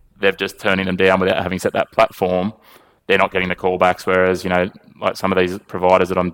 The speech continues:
doing a lot with, like Bar T V Sports, I've turned down three times as many things this year as I've taken up. But I got another message today to see if I could do something for them on Saturday. And again, I had to say no 'cause I've got a rugby league presentation. But,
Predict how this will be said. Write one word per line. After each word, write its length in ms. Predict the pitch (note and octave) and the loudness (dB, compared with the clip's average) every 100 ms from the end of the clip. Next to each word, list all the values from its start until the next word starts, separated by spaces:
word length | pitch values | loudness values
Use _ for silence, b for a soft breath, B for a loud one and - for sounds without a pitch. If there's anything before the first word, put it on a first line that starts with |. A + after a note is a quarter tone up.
| - | -6
doing 320 | F#2 F#2 G2 | -6 -4 -6
a 60 | F#2+ | 0
lot 260 | F#2+ - | 0 0
with, 300 | F#2 F#2+ - b b b - | -4 -6 -8 b b b -10
like 140 | F2 | 2
Bar 140 | G2+ | 2
T 120 | - F#2+ | 2 -2
V 100 | F2+ | -4
Sports, 280 | - F#2 | -4 -4
I've 120 | G2 - | -4 -4
turned 220 | G#2 F#2 | -6 -2
down 180 | F#2 F#2 | -2 -4
three 240 | - G2+ G2 | -10 -8 -6
times 240 | G2+ F2 | -6 -8
as 60 | F2+ | -8
many 160 | F#2 | -8
things 180 | G2 F#2 | -8 -8
this 180 | F#2 - | -8 -4
year 120 | F#2+ | -4
as 80 | F2 | -2
I've 100 | F2+ | -4
taken 320 | - F#2+ G2 | -4 -4 0
up. 220 | F#2 F#2+ - | 0 0 0
But 220 | F2+ F#2 _ B B - | 0 0 _ B B -2
I 40 | |
got 120 | F#2 | 0
another 180 | F#2 F#2 | 4 2
message 300 | F#2 - F#2+ | 2 -4 -8
today 240 | F2+ F#2 | 2 4
to 80 | F#2 | 4
see 100 | F#2+ | 0
if 80 | F#2 | -2
I 40 | |
could 80 | F#2+ | -2
do 100 | G2+ | -4
something 200 | G2 G2 | -6 -6
for 100 | G2 | -4
them 80 | G2 | -2
on 80 | F#2+ | 0
Saturday. 280 | G#2 G2+ G#2 | 2 4 4
And 80 | F#2+ | 2
again, 200 | G2 F#2+ | 0 0
I 40 | |
had 80 | F#2+ | 0
to 60 | F#2+ | 0
say 160 | G2 | -2
no 220 | G2 B2 | 0 -2
'cause 100 | C3+ | -2
I've 120 | G#2+ G2+ | -4 -4
got 100 | G#2+ | -4
a 20 | |
rugby 200 | G#2+ A#2+ | -4 -2
league 180 | D3 - | -4 -2
presentation. 580 | A2+ F#2 G2+ G#2 G2 | -6 -4 -8 -8 -8
But, 280 | G2 G2+ - | 2 2 0